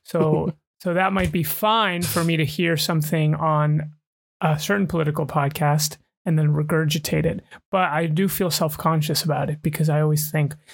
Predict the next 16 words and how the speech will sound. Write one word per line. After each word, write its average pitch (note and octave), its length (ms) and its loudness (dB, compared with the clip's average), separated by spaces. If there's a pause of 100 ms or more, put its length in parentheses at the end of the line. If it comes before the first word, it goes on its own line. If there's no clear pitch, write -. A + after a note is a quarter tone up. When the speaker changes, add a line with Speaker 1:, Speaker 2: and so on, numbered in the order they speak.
(440)
Speaker 1:
Oh, D3+ 260 0
first E3 300 -2
of D#3 80 -2
all, D#3 160 2
this D#3 160 2
isn't D#3 280 2
my D#3 180 2
own E3+ 120 0
opinion. D#3+ 400 0
This D3 140 0
is D3+ 100 2
something D3+ 300 2
someone D3 260 -2
else D#3 220 0
has D3+ 120 0
said. D3 360 -2